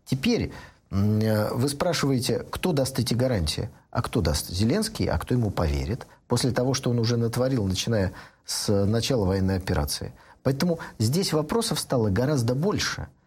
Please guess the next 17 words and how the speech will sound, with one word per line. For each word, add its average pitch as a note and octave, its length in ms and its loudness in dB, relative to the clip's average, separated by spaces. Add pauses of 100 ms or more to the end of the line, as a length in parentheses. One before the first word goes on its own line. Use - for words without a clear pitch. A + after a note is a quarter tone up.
(160)
Но C3 240 2
задача D#3+ 400 0
демилитаризации D#3 1120 0 (240)
государства, C#3+ 580 0
которое A2+ 520 0 (360)
прямо D3 320 2
угрожало A#2+ 540 0 (360)
территориальной B2+ 500 0
целостности G2 580 -2
и F#2+ 40 0
безопасности A#2 640 0
Российской A2 380 -2
Федерации, F3+ 460 0
эта C3+ 120 -2
задача D#3 400 0
не C#3+ 80 0
снята. - 440 -4